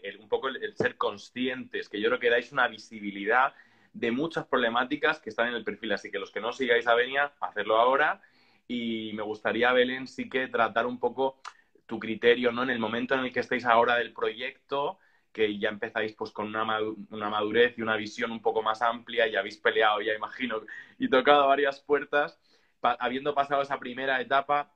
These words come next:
ahora que estáis constituidos y que estáis funcionando, eh, ¿cuáles serían las prioridades o las cosas más importantes o más que queman más que a las que, mm, vais a prestar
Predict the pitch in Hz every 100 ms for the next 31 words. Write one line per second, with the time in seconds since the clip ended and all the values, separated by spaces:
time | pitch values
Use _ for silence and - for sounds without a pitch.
0 | - 107 120 135 131 - 127 - 123 127
1 | 107 120 127 117 101 107 113 113 123 107
2 | 113 113 123 135 147 - - _ _ _
3 | - 120 113 110 104 131 131 147 143 135
4 | 139 135 123 - - 135 120 117 113 113
5 | 117 127 143 160 - _ _ 113 110 110
6 | - 127 147 139 135 151 139 127 117 127
7 | 131 139 143 117 113 131 _ - - 110
8 | 107 120 123 117 117 131 - _ _ -
9 | 117 110 104 95 104 104 - 113 101 98
10 | 95 98 95 95 90 98 104 107 127 120
11 | 113 117